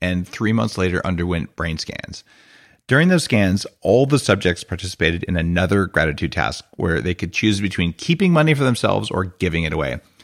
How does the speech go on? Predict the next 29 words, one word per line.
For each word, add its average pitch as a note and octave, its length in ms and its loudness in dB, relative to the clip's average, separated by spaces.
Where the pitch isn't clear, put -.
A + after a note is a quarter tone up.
Those A2 460 0
who E3+ 140 2
choose A#2 500 0
to - 100 -6
give G#2 300 2
money G2 280 4
away E2+ 280 2
exhibited F#2 500 -2
a - 80 -2
specific A2 680 -2
pattern E2 340 -2
of D2+ 80 -2
activity D2+ 340 -6
in D#2 60 0
their E2 100 -2
brains. - 360 -2
Even D#3+ 360 4
months C3 400 2
later, B2 420 2
they G#2+ 120 4
still C#3 380 2
showed B2 320 2
more G#2 220 0
gratitude-related F#2+ 920 0
brain E2+ 220 -2
activity D#2+ 420 -6
under D2 220 -4
a D#2 80 -2
scanner. - 500 -8